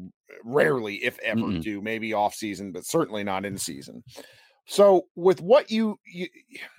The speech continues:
Speaker 1: so you talked a little bit, you said that he, a-, as far as you guys understood it, he was in charge of the offense. So what do you know kind of about his role? And then past LeBron James,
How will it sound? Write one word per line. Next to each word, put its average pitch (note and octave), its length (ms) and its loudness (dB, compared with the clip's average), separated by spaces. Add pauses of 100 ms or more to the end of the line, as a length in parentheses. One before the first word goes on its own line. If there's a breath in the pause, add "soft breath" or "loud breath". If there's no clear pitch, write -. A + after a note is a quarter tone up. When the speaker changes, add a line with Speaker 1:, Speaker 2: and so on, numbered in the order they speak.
(200 loud breath)
Speaker 1:
so F3 100 -4
you F3 320 -8
talked A#3 320 2
a G3+ 40 2
little F#3 140 2
bit, D#3+ 200 0
you D3 80 -8
said F3+ 260 -2
that C#3+ 120 -4
he, E3 360 -8
a-, C#3+ 200 -2
as C#3+ 100 -8
far A#3+ 240 6
as D#3+ 120 0
you F#3 80 -6
guys D#3+ 240 6
understood D3 540 0
it, A2+ 160 -2 (380)
he G3 320 -6
was E3 260 0
in C3 180 0
charge E3 760 4
of C3 160 0
the A#2+ 200 -8
offense. - 800 -2 (540)
So E3 280 2 (220)
what F3 480 2
do F3 120 -4
you F3 320 -4
know D3 480 6 (180)
kind D3+ 220 0
of A#2+ 80 -6
about B2+ 400 2
his C3+ 240 -2
role? B2 480 0
And C3+ 200 -4
then D#3+ 380 2 (580)
past A#3 380 2
LeBron E3+ 460 2
James, C3 720 -2